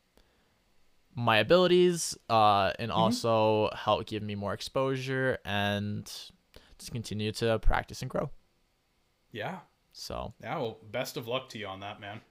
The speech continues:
Speaker 1: Thank you so much, dude. And best of luck to you on this project. And like always, we will be working together. If either of us have any problems, we'll talk, we'll vent to each <laughs> other. Um,
Speaker 2: Yeah, yeah, we will.
Speaker 1: you know, this is, you know, that's kind of,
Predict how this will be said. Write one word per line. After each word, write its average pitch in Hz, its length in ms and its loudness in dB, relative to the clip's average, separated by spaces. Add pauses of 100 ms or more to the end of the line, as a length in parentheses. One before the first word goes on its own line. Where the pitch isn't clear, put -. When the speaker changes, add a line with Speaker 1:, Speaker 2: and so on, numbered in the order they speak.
(140)
Speaker 1:
Thank 143 320 -2
you 131 320 -2
so 120 480 0
much, - 400 -8
dude. 113 340 -4
And 113 480 -4
best - 260 4
of 139 140 -6
luck 123 220 2
to - 120 -8
you 120 160 0
on 107 300 0
this 104 180 -8
project. 143 520 0
And 107 260 -6
like 107 180 -4
always, 117 440 0
we 117 100 -6
will 110 180 -2
be 107 120 -4
working 107 360 -8
together. 107 540 -2 (340)
If - 220 -6
either 120 160 0
of 107 60 0
us 107 100 -4
have 95 160 -2
any 78 260 -10 (320)
problems, 170 540 0
we'll - 80 -6
talk, 139 400 4
we'll 104 100 -6
vent 113 280 -2
to - 80 -2
each - 200 4
<laughs> - 80 12
other. 120 420 4 (440)
Um, 110 400 2
Speaker 2:
Yeah, 98 160 -2 (240)
yeah, 104 180 -10
we 98 100 -8
will. 95 200 -8
Speaker 1:
you 113 60 -6
know, 101 140 0
this 113 220 -4
is, 113 380 0 (460)
you 113 100 -4
know, 113 120 4
that's 127 280 4
kind 131 180 4
of, 120 320 0